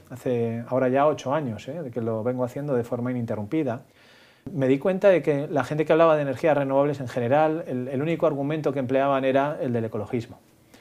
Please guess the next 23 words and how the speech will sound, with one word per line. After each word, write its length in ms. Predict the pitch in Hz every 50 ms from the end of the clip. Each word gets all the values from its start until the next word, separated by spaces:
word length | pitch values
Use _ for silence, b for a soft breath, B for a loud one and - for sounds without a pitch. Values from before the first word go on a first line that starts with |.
| B B B B B B B B B B _ -
Y 60 | 143
está 220 | 120 - - 160
bien, 400 | 165 175 196 208 170 123 104 104 - _ _ -
y 100 | 180 143
hay, 440 | 120 123 131 135 139 135 131 131 131 123
hay 200 | 135 131 131 139
una 240 | 143 135 127 120
parte 240 | - 170 185 196 -
de 80 | 202 185
la 80 | 170
sociedad 400 | - - 147 - 156 143 151 170
a 40 | 170
la 120 | 165 156 -
que 100 | 131 117
llega 240 | 113 135 135 127
ese 160 | 123 120 - 117
mensaje, 300 | 117 113 - 123 135 123
pero 100 | 127 131
es 60 | 143
una 100 | 196 170
parte 220 | 170 170 170 185
muy 180 | 151 143 147 147
reducida, 500 | 131 123 113 104 - - 95 - -